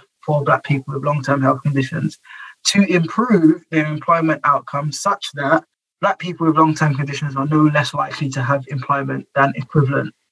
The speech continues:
white folks. Um, so that would be a kind of system of equality, essentially, in terms of employment outcomes. Um, as part of that project,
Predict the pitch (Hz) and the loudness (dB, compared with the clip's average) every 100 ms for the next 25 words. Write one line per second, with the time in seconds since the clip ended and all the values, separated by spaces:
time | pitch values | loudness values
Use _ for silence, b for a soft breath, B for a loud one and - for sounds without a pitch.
0 | _ 131 135 - - - _ _ _ _ | _ -4 -4 -4 -14 -20 _ _ _ _
1 | _ _ 131 131 131 139 156 160 143 143 | _ _ -6 -6 -6 -2 0 0 0 0
2 | 135 143 139 135 B B B _ 202 - | 0 0 0 -2 B B B _ -4 0
3 | 180 - 165 - - 156 - - 156 123 | 0 0 -2 -2 -10 -12 -2 2 2 0
4 | 123 - - 139 147 139 285 311 143 143 | -4 -4 -6 -4 -4 -2 -4 -2 -2 -2
5 | 143 135 135 139 _ - 143 151 143 143 | -4 -4 -6 -8 _ -4 0 2 0 0
6 | 151 135 - - - _ _ - 175 185 | -2 -2 -4 -12 -18 _ _ -4 -2 -2
7 | 165 240 269 185 165 - 160 151 147 160 | -2 -2 -2 0 -2 0 0 0 0 -4